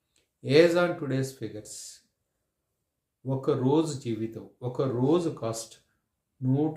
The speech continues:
ఐదు ప్రాణాలు సుమారుగా. ఇది ఎవరు చేసిన తప్పు? ఎవరి కోసం చేసిన తప్పు? అంటే పోనీ అల్టిమేట్‌గా లక్ష్యం చేరే వరకు ఉంచారు, ఉంచారా? లేదు.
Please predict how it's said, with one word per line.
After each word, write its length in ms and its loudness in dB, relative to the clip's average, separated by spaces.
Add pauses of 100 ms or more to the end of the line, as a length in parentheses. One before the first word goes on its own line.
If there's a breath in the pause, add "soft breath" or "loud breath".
(160)
ఐదు 200 -2
ప్రాణాలు 460 -6
సుమారుగా. 480 -16 (1400 soft breath)
ఇది 160 -4
ఎవరు 280 0
చేసిన 260 -2
తప్పు? 300 -12 (1500)
ఎవరి 320 2
కోసం 320 2 (100)
చేసిన 260 -6
తప్పు? 300 -20 (1300 soft breath)
అంటే 220 0 (120)
పోనీ 260 2 (220)
అల్టిమేట్‌గా 640 -2
లక్ష్యం 360 -4
చేరే 200 2
వరకు 320 0 (100)
ఉంచారు, 340 -8 (100)
ఉంచారా? 400 -4 (220)
లేదు. 200 -8